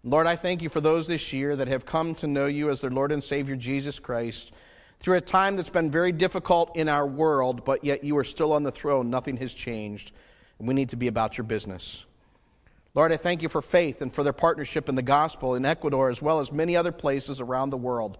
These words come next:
I ask that you would bless them and give them wisdom in how they reach out into their own community, as well as their Judea, Samaria,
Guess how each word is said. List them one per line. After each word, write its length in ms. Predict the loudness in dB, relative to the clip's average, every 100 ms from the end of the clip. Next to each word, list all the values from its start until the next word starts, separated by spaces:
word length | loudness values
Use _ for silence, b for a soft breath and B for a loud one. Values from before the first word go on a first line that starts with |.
| b b b b b
I 140 | 2 6
ask 220 | 4 2
that 160 | -4
you 60 | 0
would 140 | 0
bless 300 | 4 4 2
them 180 | -4 -4
and 100 | -2
give 180 | 0 0
them 180 | 0 0
wisdom 400 | 0 0 -2 -4
in 60 |
how 220 | -4 -2 0
they 120 | 0
reach 260 | -2 -2
out 160 | 2 2
into 180 | 0 -2
their 160 | -2
own 200 | 0 0
community, 640 | -2 -2 0 0 -2 -8 -10 B B B
as 160 | -2
well 220 | 2 2 2
as 140 | 0
their 160 | -2 -2
Judea, 540 | -4 -2 0 2 -2
Samaria, 580 | -2 -2 0 0 0